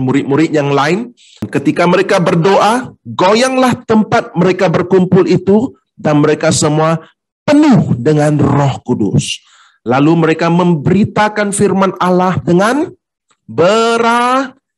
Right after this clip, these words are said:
Bagaimanakah mereka menjadi berani? Karena mereka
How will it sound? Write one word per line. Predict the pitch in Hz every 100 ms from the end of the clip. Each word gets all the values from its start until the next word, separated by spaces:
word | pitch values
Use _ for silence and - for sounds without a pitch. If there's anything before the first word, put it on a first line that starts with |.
| _ _ _ 110 101 139 120 95 82 _ _ _ _ _
Bagaimanakah | 131 165 165 208 226 226
mereka | 208 214 220
menjadi | 214 208 226 226
berani? | 180 214 220 254 285
Karena | 156 143 135 156
mereka | 220 208 202 220 285